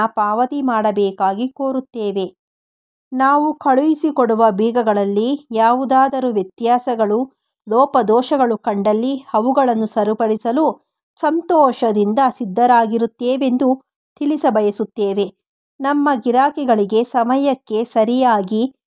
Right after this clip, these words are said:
ಬೀಗಗಳನ್ನು ಯೋಗ್ಯ ಬೆಲೆಯಲ್ಲಿ ಒದಗಿಸಬೇಕೆಂಬುದೇ ನಮ್ಮ ಆಸೆ. ಆದ್ದರಿಂದ ತಾವು ನಮ್ಮಲ್ಲಿಗೆ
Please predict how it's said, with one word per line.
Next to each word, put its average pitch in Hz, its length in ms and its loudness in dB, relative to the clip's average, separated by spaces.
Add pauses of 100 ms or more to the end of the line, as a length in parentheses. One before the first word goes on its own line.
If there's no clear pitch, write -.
(120)
ಬೀಗಗಳನ್ನು 226 1080 0 (240)
ಯೋಗ್ಯ 240 440 2
ಬೆಲೆಯಲ್ಲಿ 202 720 -2 (120)
ಒದಗಿಸಬೇಕೆಂಬುದೇ 214 1500 -2
ನಮ್ಮ 196 460 -2
ಆಸೆ. 190 540 -2 (840)
ಆದ್ದರಿಂದ 214 640 2 (400)
ತಾವು 247 340 0
ನಮ್ಮಲ್ಲಿಗೆ 220 920 0